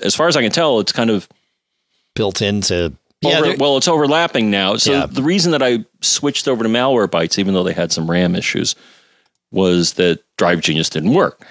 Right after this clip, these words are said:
Speaker 1: <laughs> including their malware detection. So
Speaker 2: Yeah.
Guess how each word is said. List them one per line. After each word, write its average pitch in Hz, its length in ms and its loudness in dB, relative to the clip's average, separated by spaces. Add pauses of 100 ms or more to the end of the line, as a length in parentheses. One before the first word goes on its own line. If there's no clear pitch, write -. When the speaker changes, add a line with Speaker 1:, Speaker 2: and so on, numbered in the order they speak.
(460)
Speaker 1:
<laughs> - 440 -8
including 107 380 2
their 117 120 4
malware 104 400 0
detection. 76 580 -8
So 82 300 -2 (1800)
Speaker 2:
Yeah. 170 180 0